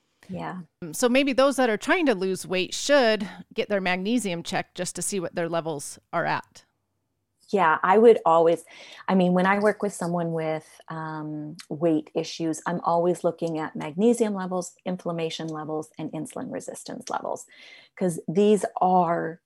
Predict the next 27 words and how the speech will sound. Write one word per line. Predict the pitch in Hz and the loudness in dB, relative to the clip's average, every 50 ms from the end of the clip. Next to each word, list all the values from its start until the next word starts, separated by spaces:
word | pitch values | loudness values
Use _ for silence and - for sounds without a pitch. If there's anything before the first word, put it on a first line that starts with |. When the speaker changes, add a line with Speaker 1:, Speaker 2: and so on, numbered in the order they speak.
| _ | _
Speaker 1:
the | - 185 | -4 -4
true | 180 - - - - 190 180 170 170 170 170 170 170 160 151 151 | -4 -6 -8 -6 -4 -2 0 0 0 0 0 0 -2 -2 -4 -4
root | 160 165 160 - - _ | -2 -2 -2 -2 -6 _
causes, | - - - 156 151 156 151 160 160 156 156 156 151 - - - _ - - - - _ | -12 -8 -6 -6 -6 -6 -6 -4 -4 -2 -4 -4 -6 -10 -16 -20 _ -20 -20 -20 -16 _
um, | 175 160 156 151 165 - | -10 -10 -8 -10 -10 -6
often | - 156 156 - - - 165 156 - | -4 -4 -4 -6 -8 -8 -8 -8 -8
of | - 151 - | -10 -12 -10
weight | - - - - - | -8 -8 -8 -8 -8
gain. | _ - 82 - 175 170 - _ _ _ _ _ _ _ _ _ _ - - _ _ _ _ _ | _ -10 -10 -10 -10 -12 -14 _ _ _ _ _ _ _ _ _ _ -20 -20 _ _ _ _ _
Speaker 2:
So | - - - 233 214 208 208 208 - | -8 -4 0 2 2 2 2 2 0
if | - 214 - | -2 -4 -4
someone | - 277 285 285 262 | -2 0 0 0 0
is | 226 202 | -2 -2
struggling | - - - 208 202 196 190 180 175 | -4 -4 -2 -4 -2 -2 -4 -6 -6
with | 170 165 - | -8 -8 -6
that, | 180 170 - - | -4 -6 -4 -4
would | 175 185 165 165 | -6 -6 -6 -4
you, | 180 185 185 185 180 180 175 - - - | -4 -2 0 0 0 -2 -4 -6 -6 -6
um, | 185 185 175 165 165 | -4 -2 -2 -2 -4
suggest | - - - 175 - 185 175 180 - - - | -6 -6 -8 -6 -2 -2 -2 -2 -2 -4 -6
the | - 170 | -6 -6
magnesium | 175 165 165 170 170 170 170 160 175 170 165 170 - - _ _ - | -4 -4 -4 -4 -6 -6 -6 -6 -6 -6 -8 -8 -10 -14 _ _ -8
biglycinate | 165 160 151 - 165 165 - - 202 196 202 208 214 | -6 -6 -6 -6 -6 -6 -4 -4 -4 -4 -4 -4 -4
again | 202 214 214 220 220 | -2 -2 -2 -2 -2
or | 190 170 | -2 -2
something | - - 165 - - 160 151 | -4 -6 -6 -6 -8 -8 -8
else? | 135 - - - _ - - | -8 -10 -12 -16 _ -20 -20